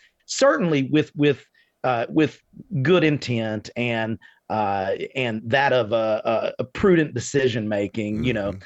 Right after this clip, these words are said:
Speaker 1: But when you step up and, and you should do a set of five, and you've shown us that last week you did a set of five just fine, and the bar speed's good, and the, and you look good as you, as, as you continue to, man, we're gonna, we're gonna, we're gonna challenge you. We're gonna
Speaker 2: Yep.
Speaker 1: tell you, we're gonna, we're gonna,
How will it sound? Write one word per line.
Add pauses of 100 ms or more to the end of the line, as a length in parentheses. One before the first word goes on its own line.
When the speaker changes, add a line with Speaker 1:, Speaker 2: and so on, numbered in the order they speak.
(220)
Speaker 1:
But
when
you
step
up
and,
and
you
should
do
a
set
of
five,
and
you've
shown
us
that (100)
last
week
you
did
a
set
of
five
just
fine, (240)
and
the
bar
speed's
good,
and
the, (140)
and (320)
you
look
good
as
you,
as,
as
you
continue
to,
man,
we're
gonna,
we're
gonna, (120)
we're
gonna
challenge
you.
We're
gonna
Speaker 2:
Yep.
Speaker 1:
tell
you,
we're
gonna,
we're
gonna,